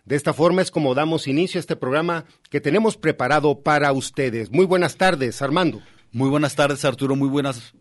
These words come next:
Speaker 2: tardes, estimados radioescuchas. Qué bueno que están aquí con nosotros esta, este mediodía para llevarles algo de información acerca de este programa especial, quinientos veintiocho años de resistencia indígena.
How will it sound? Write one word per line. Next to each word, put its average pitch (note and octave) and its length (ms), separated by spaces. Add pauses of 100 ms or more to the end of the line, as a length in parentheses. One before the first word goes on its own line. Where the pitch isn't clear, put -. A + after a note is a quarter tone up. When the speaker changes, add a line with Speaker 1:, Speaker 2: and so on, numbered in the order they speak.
(140)
Speaker 2:
tardes, B2+ 380
estimados A#2 480
radioescuchas. G#2+ 560
Qué - 80
bueno A2+ 220
que A2 80
están G#2+ 240
aquí G#2 240
con A2+ 120
nosotros G#2 520 (240)
esta, G#2 680
este G#2+ 220
mediodía A2+ 500
para G#2 160
llevarles G#2+ 540 (220)
algo A#2 240
de A#2 80
información A2 540
acerca A2+ 420
de A2 100
este G#2 240
programa G#2 400
especial, A2 460 (280)
quinientos A2+ 640
veintiocho G#2 640
años A2 320 (120)
de G#2 140
resistencia G2+ 840
indígena. G2+ 720